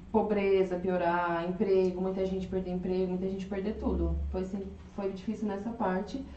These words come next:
Graças a Deus, como eu falei, eu não perdi ninguém, continuei com meu emprego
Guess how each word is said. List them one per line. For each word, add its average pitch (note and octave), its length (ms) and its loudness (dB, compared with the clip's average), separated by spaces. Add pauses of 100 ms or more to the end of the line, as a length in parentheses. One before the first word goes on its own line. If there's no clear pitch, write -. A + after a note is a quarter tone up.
(300)
Graças A3+ 520 4
a G#3+ 40 4
Deus, F#3+ 220 0
como G3+ 140 0
eu G#3 40 -6
falei, F#3+ 160 2
eu F#3 40 4
não F#3 100 2
perdi F#3+ 280 -2
ninguém, F#3+ 720 -2
continuei G3 440 -2
com G#3 80 -4
meu F#3+ 140 0
emprego F#3 640 -2